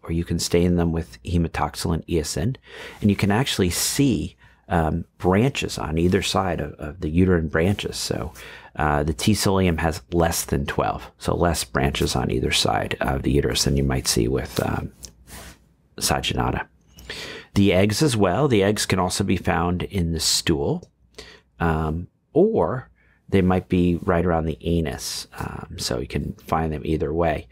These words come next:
Now, the distinction here, visually under the microscope, they look the same, except the T solium eggs are not acid fast. They don't have an acid fast shell. So if you do acid fast staining, there's a distinction here to be made.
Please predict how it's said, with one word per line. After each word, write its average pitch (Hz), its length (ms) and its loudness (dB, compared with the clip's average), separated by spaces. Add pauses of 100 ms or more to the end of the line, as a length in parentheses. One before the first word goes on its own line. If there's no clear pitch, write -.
(280)
Now, 92 200 4
the 90 140 4
distinction 92 540 0
here, 95 420 2
visually 101 560 2
under 92 240 0
the 85 100 -2
microscope, 90 600 -2
they 80 120 0
look 92 280 -4
the 85 100 -6
same, 113 600 -2 (640)
except - 640 -2
the - 80 0
T - 240 -2
solium 120 760 -2
eggs 147 380 -2 (300)
are 92 120 4
not 87 520 2
acid 80 360 -2
fast. - 460 -2
They - 60 -10
don't 82 160 -4
have 80 80 -4
an - 60 -6
acid - 300 -6
fast - 560 -4
shell. - 400 0
So - 180 -2
if - 120 -8
you 85 60 -2
do 78 180 2
acid 76 260 -2
fast - 280 -2
staining, 90 440 0
there's 76 220 -4
a 71 60 -4
distinction 73 520 -2
here 76 160 -4
to - 60 -8
be - 160 -4
made. - 320 -6